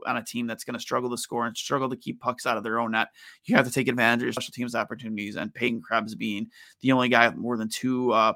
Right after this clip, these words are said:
points on the man advantage in February is, uh, pretty, pretty depressing. Um, Sabres were four for twenty-four on the power play in the month of February. So far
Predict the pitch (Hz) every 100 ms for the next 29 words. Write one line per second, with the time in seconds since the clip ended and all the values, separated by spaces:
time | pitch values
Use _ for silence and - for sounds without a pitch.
0 | - 127 120 113 - 117 117 117 110 110
1 | 95 101 110 120 117 110 104 95 87 90
2 | - 87 - - 78 - _ _ 131 127
3 | 117 - 131 127 110 - 107 - - 107
4 | - - - - - 117 113 107 107 -
5 | _ _ - 143 139 131 120 - 143 143
6 | 143 - 123 - 139 123 131 135 117 120
7 | 117 131 123 113 120 95 67 110 101 90
8 | 104 - 90 - - _ - - 175 175
9 | 175 175 175 170 - - - - 147 160
10 | 151